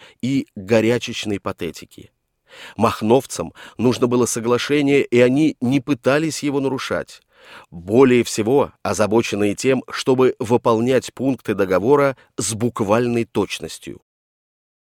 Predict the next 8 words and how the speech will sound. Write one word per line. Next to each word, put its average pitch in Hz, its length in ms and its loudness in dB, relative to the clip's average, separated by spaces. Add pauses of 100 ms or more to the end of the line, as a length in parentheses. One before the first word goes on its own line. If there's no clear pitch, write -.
(380)
Двадцать 95 520 0
восьмое 98 440 0
октября — 113 560 -2 (320)
день 123 380 0
начала 127 500 0
контрнаступления 110 1000 -2
Южного 95 480 -4
фронта, 131 520 -2